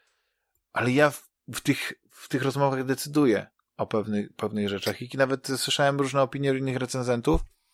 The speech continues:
o, że, a, to musiało zrobić, bo to sztampowe i tak dalej. Ale ja zauważyłem, że ja po prostu, okej, no, była taka i taka scenka, ale w pewnym momencie ja na przykład mogłem decydować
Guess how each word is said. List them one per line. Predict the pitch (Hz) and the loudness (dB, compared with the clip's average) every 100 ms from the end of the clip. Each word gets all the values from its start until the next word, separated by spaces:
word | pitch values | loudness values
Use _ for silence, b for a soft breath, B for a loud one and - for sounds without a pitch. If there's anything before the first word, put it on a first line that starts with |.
| B B B B B B _ - | B B B B B B _ 0
o, | 131 139 139 | 6 8 8
że, | 123 117 110 - 98 | 6 2 0 -4 -6
a, | 117 117 | -4 -2
to | 120 | -2
musiało | 117 - 113 113 | -2 0 2 2
zrobić, | 113 113 113 | 2 0 -2
bo | 110 | -4
to | 110 | -4
sztampowe | - 107 98 110 110 | -2 -2 0 0 0
i | |
tak | 107 | 0
dalej. | 104 110 | 0 2
Ale | 123 | 2
ja | 139 | 2
zauważyłem, | 143 143 147 151 151 | 2 -2 -4 -4 -4
że | 131 | -2
ja | 135 135 | 0 0
po | 131 | 0
prostu, | 139 - 139 | -6 -2 -4
okej, | - 131 | 2 2
no, | 117 120 _ _ _ _ | 2 -6 _ _ _ _
była | 120 139 123 | 2 4 4
taka | 127 123 | 2 -4
i | |
taka | 120 - | -4 -4
scenka, | 117 135 143 151 | -4 -6 -6 0
ale | 143 143 | 2 2
w | - | -2
pewnym | 147 147 | -8 -4
momencie | 139 135 160 | -2 -2 -4
ja | |
na | 151 | -2
przykład | 151 | -4
mogłem | 147 147 156 - - | -2 0 -2 -4 -8
decydować | 127 147 - 165 165 110 - - | -2 0 0 2 4 2 0 -12